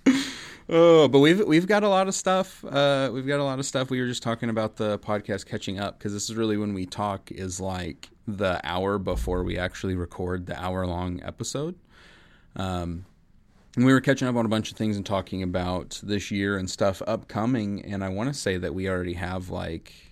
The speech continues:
I don't know, fifteen, sixteen episodes worth of things written down, ready to go. So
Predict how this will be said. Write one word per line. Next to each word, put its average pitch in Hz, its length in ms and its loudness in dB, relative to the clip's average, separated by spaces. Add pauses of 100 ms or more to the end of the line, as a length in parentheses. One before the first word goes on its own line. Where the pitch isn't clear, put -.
(360)
I - 60 -8
don't 98 120 -2
know, 73 160 -6
fifteen, 101 540 -4
sixteen 95 380 -6
episodes 92 520 -6
worth 87 260 -6
of 78 120 -10
things 90 400 -6
written 87 260 -8
down, 87 420 -6 (500)
ready 95 240 -4
to 85 80 -6
go. 82 320 -2
So 82 400 -4